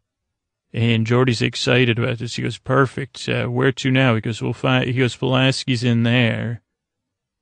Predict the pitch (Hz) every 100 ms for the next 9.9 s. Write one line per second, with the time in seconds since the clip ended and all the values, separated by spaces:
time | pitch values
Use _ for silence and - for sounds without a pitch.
0 | _ _ _ _ _ _ - 131 117 110
1 | 110 120 113 113 113 127 127 117 135 123
2 | 120 117 123 117 - 120 120 123 131 117
3 | 120 120 - - 123 117 117 117 110 _
4 | _ _ _ _ _ _ _ _ - 123
5 | 120 123 123 127 123 123 127 120 110 120
6 | 120 113 120 110 - 135 123 - 117 117
7 | 120 120 123 117 - 135 - 120 123 117
8 | 117 110 117 117 117 113 120 113 - 120
9 | 117 117 110 120 120 117 113 107 110